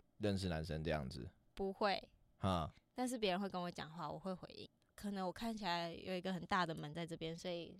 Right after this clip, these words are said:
Speaker 2: 会来跟我讲话，就像我刚刚讲的，会来跟我讲话的都偏自-，偏有自信。<laughs>
Speaker 1: 那你都怎么看他们？
Speaker 2: 你说从-，什么意思？
Speaker 1: 就是以女生的角度会怎么样看男生主动来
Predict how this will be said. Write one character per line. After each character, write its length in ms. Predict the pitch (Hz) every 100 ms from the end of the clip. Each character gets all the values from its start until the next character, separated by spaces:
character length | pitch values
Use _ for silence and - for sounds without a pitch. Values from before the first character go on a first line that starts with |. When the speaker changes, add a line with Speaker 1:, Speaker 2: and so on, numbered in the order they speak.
| -
Speaker 2:
会 120 | 233
来 160 | 180 170
跟 140 | 190
我 80 | 185
讲 160 | 175
话， 100 | 165
就 120 | - 220
像 100 | 208
我 60 |
刚 100 | 175
刚 80 | 170
讲 120 | 175 -
的， 100 | - - - - - - _
会 100 | 240
来 60 |
跟 120 | 202 202
我 60 |
讲 180 | 208 -
话 160 | 190 185
的 60 |
都 120 | 175 180
偏 240 | 202 196
自-， 100 | 190 -
偏 180 | - 208
有 120 | -
自 200 | - 175
信。 280 | 165 190 185 - -
<laughs> 300 | - - -
Speaker 1:
那 100 | 143
你 60 | 127
都 100 | 123
怎 100 | 92
么 100 | 85
看 140 | 107
他 140 | 90 90
们？ 160 | 85 - - - - - - - -
Speaker 2:
你 120 | 202
说 120 | 190 226
从-， 160 | - -
什 100 | 185
么 80 | 165
意 100 | 180
思？ 160 | - - _
Speaker 1:
就 60 | 127
是 80 | 156
以 120 | 180
女 160 | 202
生 160 | 107 156
的 80 | 156
角 200 | 98 82
度 120 | 113
会 140 | 123
怎 120 | 104 85
么 100 | 87
样 160 | 98
看 280 | 95 110 92
男 180 | 95 98
生 240 | - 107
主 180 | 101 87
动 240 | 80 104 87
来 240 | 80 87